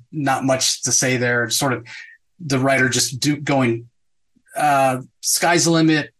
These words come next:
handcuffs are off, I can do whatever I want 'cause it doesn't count, 'cause it's a dream or nightmare or what have you," um, and not really caring about setting things up for the future or what have you, just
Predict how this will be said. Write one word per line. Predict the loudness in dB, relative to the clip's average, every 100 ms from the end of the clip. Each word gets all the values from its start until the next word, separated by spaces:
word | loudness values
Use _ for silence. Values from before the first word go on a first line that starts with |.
| _ _ _ _
handcuffs | -4 -2 0 -2 -2
are | 0
off, | 2 2 0
I | -2
can | -2
do | 0
whatever | 0 0
I | 0
want | 2 0 -2
'cause | -8
it | -4
doesn't | -4 -4
count, | -2 0 0 -2 -8
'cause | -8
it's | -6 -8
a | -8 -6
dream | -2 0 0 0
or | -2
nightmare | -2 -4 -4 -6
or |
what | -6
have | -2 -2
you," | -2 -8 _ -20 -20 -20 _ -2
um, | 2 0 0
and | 0
not | 0 0
really | -2 -2
caring | 0 0 0
about | 2 0 -2 _ _ _ _ _ _ _ _ -2
setting | 0 0 0 -2
things | -2 0
up | 0 -2
for | -6
the | -4
future | -2 -2 -2
or |
what | -2
have | 0 0 0
you, |
just | -2 -4 -6